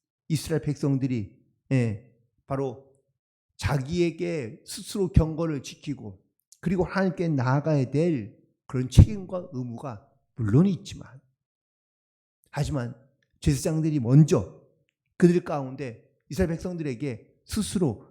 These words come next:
경건을 지킬 수 있도록 도움을 주고 또한 스스로 죄에 대하여 깨닫고 회개하며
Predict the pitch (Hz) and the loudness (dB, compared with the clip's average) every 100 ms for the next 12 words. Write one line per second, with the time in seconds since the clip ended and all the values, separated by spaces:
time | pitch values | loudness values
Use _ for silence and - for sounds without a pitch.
0 | - 143 147 156 165 151 - - 160 - | 0 4 4 4 2 2 -2 -6 -4 -4
1 | 160 123 131 180 - - _ _ _ - | -6 -8 -2 -2 -2 -12 _ _ _ 4
2 | 127 160 202 165 - - - _ _ _ | 6 6 4 2 -8 -20 -20 _ _ _
3 | _ _ - 185 147 98 - _ _ - | _ _ 2 4 4 -2 -16 _ _ -14
4 | 214 233 196 - - 170 170 165 156 135 | -12 -4 -4 -4 2 4 4 0 -4 -6
5 | 117 135 151 156 - 151 127 80 - 190 | -8 -8 -6 -8 -10 -10 -6 -4 -6 -6
6 | 190 143 151 131 | -6 -6 -10 -12